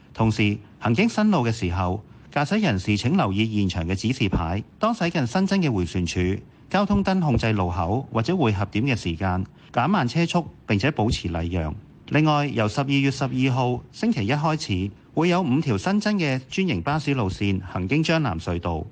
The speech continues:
並且喺星期一至五公眾假期除外，上晝同埋下晝嘅繁忙時段提供服務。運輸署提醒巴士乘客及早了解巴士路線嘅服務詳情，以便預早規劃行程。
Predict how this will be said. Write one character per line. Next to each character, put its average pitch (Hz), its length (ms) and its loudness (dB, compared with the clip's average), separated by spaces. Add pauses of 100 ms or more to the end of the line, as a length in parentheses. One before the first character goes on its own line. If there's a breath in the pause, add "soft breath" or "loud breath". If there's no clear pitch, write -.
並 135 140 2
且 165 120 0
喺 156 380 0
星 208 180 0
期 107 140 0
一 147 100 0
至 123 260 0
五 98 280 0 (140)
公 196 160 2
眾 127 180 2
假 113 140 2
期 90 180 -4
除 85 160 -6
外， 87 380 -2
上 135 260 0
晝 135 180 0
同 123 120 -2
埋 92 120 0
下 107 200 0
晝 117 120 0
嘅 117 120 0
繁 101 180 -2
忙 87 160 0
時 90 200 -4
段 95 280 0
提 92 200 -2
供 143 180 0
服 - 120 -4
務。 85 280 -2 (280 loud breath)
運 143 120 2
輸 240 160 2
署 156 120 2
提 107 140 0
醒 123 220 2
巴 175 180 2
士 113 300 0
乘 85 200 -4
客 95 240 0 (120)
及 - 180 -2
早 117 140 2
了 127 180 0
解 117 160 0
巴 170 240 0
士 - 160 -6 (120)
路 104 200 -2
線 98 220 -2
嘅 98 80 -2
服 - 140 -6
務 95 180 -2
詳 82 200 -6
情， 85 220 -6 (320 loud breath)
以 123 160 2
便 117 140 0
預 107 160 0
早 107 140 0
規 151 240 -2
劃 113 120 0
行 87 220 -6
程。 85 180 -8